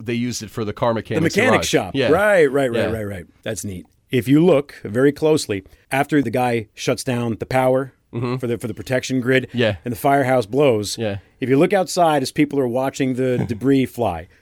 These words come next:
Speaker 2: right after Annie Potts says, uh, "This is a sign, all right,
Speaker 1: Yeah.
Speaker 2: we're going out of business,"
Speaker 1: Yeah.
Speaker 2: okay?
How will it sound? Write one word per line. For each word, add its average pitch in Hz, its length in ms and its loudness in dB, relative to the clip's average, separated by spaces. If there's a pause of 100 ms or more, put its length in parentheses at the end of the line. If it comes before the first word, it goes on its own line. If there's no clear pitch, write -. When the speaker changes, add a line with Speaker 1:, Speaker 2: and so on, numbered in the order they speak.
(120)
Speaker 2:
right 147 260 4
after 170 480 2
Annie 143 220 2
Potts 139 560 -2
says, 123 460 -2
uh, 113 160 2
"This 202 160 2
is 175 80 -6
a 147 40 -6
sign, 254 300 4
all 160 160 6
right, 147 300 4 (180)
Speaker 1:
Yeah. 117 80 -8
Speaker 2:
we're 139 60 4
going 190 260 2
out 185 160 2
of 143 160 -2
business," 123 760 0
Speaker 1:
Yeah. 113 120 -4
Speaker 2:
okay? 110 400 -2